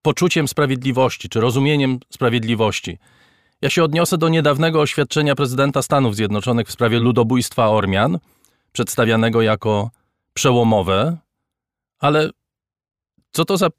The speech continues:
przełom, skoro w tym oświadczeniu nie pojawia się słowo Turcja? Władze otomańskie, władze osmańskie dokonały ludobójstwa.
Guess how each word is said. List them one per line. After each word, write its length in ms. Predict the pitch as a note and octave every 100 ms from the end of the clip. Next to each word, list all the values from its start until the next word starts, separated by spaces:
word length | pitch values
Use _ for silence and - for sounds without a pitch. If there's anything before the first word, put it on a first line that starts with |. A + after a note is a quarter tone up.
| _
przełom, 400 | - - D3 E3
skoro 280 | E3 D#3+ D3+
w 40 | -
tym 140 | D#3
oświadczeniu 500 | D#3 D#3+ C#3 D#3 D#3
nie 140 | D#3+
pojawia 380 | D3+ D3+ D3+ D#3
się 140 | - D#3
słowo 300 | D#3+ D#3 D#3
Turcja? 560 | F#3+ F3+ - - C#2 - _ _ _ _ _ _ _
Władze 440 | - B2 D3 C3+ B2+
otomańskie, 720 | B2+ A#2+ A#2 D3 D#3+ - C3
władze 380 | G#2+ A#2 A2 A#2
osmańskie 680 | C3+ C#3 C3+ C#3 C#3 -
dokonały 440 | A#2+ B2+ A#2+ B2 A#2+
ludobójstwa. 840 | A#2 A#2 A2 G#2+ - - B2+ F#3